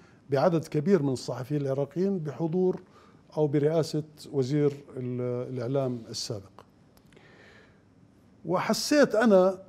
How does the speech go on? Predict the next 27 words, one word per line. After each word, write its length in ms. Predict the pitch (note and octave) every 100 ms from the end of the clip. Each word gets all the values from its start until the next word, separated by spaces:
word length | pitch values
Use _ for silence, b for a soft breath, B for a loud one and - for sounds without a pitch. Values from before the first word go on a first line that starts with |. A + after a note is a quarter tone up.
| - _ - F3
إنه 260 | G#3 G#3
في 200 | G3 C4
توتر 520 | B3 B3 C4 - F3
من 200 | D#3+ D#3
جانب 420 | D3 F#3 E3+ D3 C3+
أشقائنا 480 | C#3 D3+ F3+ E3
العراقيين، 520 | D3 C3 B2 A#2 B2+ F#3
إنه 80 |
شو 200 | G3+ B3
هذول 260 | F#3+ F3+ E3+
جايين 200 | D#3 E3+
يعملوا 300 | D#3 D#3+ D#3
علينا 220 | D#3+ D#3+
معلمين 460 | C#3+ C#3+ C#3+ E3+ F#3+
يعني؟ 280 | F3+ F3+ F#3+ - b b
وهذا 300 | E3+ G#3+ A#3+
مش 220 | B3+ B3+
صحيح. 360 | C4 B3+ A#3+ - - _ _ b b b b C#3+
وأنا 400 | D3+ F3 A#3+ C4
التقطت 600 | - G#3+ B3+ G3 - C3+
يعني 460 | B2 B2+ B2 A#2+ A#2 G#2+ G#2+ A#2
الأحاسيس 840 | B2 B2 - E3+ D#3+ G3+ D#3 - D#3
هاي 220 | D#3+ E3
وقلت: 460 | D#3 F#3+ G#3+ -
"يا 120 | C#3 C#3
إخوان، 380 | - G3+ F3+
إحنا 400 | F#3 F3+ F#3 F3+